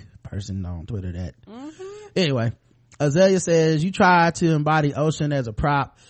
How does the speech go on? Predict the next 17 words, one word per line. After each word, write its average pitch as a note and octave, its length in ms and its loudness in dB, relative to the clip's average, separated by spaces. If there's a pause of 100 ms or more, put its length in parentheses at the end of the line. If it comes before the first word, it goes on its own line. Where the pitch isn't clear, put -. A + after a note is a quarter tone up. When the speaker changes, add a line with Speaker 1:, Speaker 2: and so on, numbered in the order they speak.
(120)
Speaker 1:
for C3 140 -4
your C#3 300 2
personal C#3+ 480 -2
gain. C3 520 -2
Let C#3+ 280 -2
us C3+ 240 -4
see D3+ 160 -2
you. B2+ 260 -2
Show D3 320 0
us C3+ 280 -2
your B2+ 120 -2
tools C#3 420 0
and A#2+ 140 -4
your B2+ 200 -2 (460)
saparas C3+ 680 -2
and A#2+ 200 -4
prenda, D3+ 400 -2